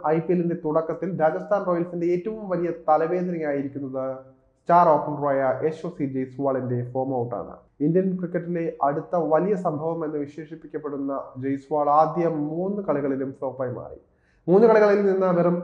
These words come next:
മുപ്പത്തിനാല് റൺസാണ് ജയ്സ്വാളിന്റെ സമ്പാദ്യം. ആദ്യ കളിയിൽ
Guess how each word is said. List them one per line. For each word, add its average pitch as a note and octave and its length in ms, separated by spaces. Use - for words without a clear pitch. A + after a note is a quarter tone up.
മുപ്പത്തിനാല് F3+ 1120
റൺസാണ് D3 720
ജയ്സ്വാളിന്റെ C3 800
സമ്പാദ്യം. A2+ 500
ആദ്യ D3 220
കളിയിൽ D#3+ 260